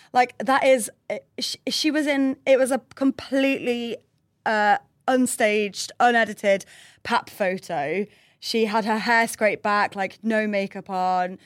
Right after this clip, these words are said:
compared to the cover of Vogue where she's got her hair done, her makeup done, she's wearing a corset, like, and she can look however she wants. Like, that,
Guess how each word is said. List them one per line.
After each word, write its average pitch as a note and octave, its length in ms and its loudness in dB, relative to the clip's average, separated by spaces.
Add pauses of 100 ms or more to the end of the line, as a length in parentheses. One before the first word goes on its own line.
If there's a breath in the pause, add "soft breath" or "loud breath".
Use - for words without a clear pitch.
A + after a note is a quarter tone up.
(240 soft breath)
compared B3 420 0
to A3+ 420 -4
the A#3 100 -4
cover A3+ 320 -2
of G#3+ 280 2
Vogue C4+ 280 2
where G#3+ 120 0
she's G#3 160 -10
got G#3 180 -2
her G#3 140 -4
hair C4+ 320 4
done, G3 180 0
her A3 140 -4
makeup C4 480 0
done, G3 180 -4
she's G#3+ 220 -10
wearing A#3+ 340 0
a G#3+ 80 -6
corset, B3 640 -2
like, F#3+ 240 -2 (380 loud breath)
and C#4+ 180 0
she E4+ 140 -2
can F4 180 2
look - 160 2
however E4+ 320 0
she D#4+ 180 0
wants. C4+ 440 0
Like, A#3 180 2
that, - 240 -2